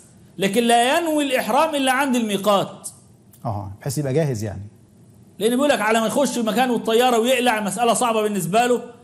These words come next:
Speaker 1: فيبقى أسهل له إيه؟ يركب الطيارة بالإحرام. بس ما ينويش بقى. ما ينويش إحرام من أول ما يركب، لأن هيبقى ملتزم، ممنوع عليه بقى مع محرمات الإحرام.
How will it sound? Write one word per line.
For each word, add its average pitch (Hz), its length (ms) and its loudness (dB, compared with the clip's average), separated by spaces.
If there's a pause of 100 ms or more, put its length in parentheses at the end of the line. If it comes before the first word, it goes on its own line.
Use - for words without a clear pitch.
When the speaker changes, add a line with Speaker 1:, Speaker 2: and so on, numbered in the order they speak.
(200)
Speaker 1:
فيبقى 262 260 2
أسهل 262 320 0
له 240 60 2
إيه؟ 226 260 4 (440)
يركب 277 340 0
الطيارة 269 280 0
بالإحرام. 233 580 -4 (1400)
بس - 120 -8
ما 254 120 2
ينويش 277 320 2
بقى. 190 360 0 (640)
ما 160 100 -2
ينويش 233 280 -2
إحرام 247 280 0
من 233 140 -2
أول 226 160 0
ما 220 80 -2
يركب، 214 280 0
لأن 185 140 -2
هيبقى 220 280 0
ملتزم، 262 480 0 (560)
ممنوع 214 320 -2
عليه 247 220 0
بقى 254 180 4
مع 202 220 -4
محرمات 196 480 0
الإحرام. 175 460 -4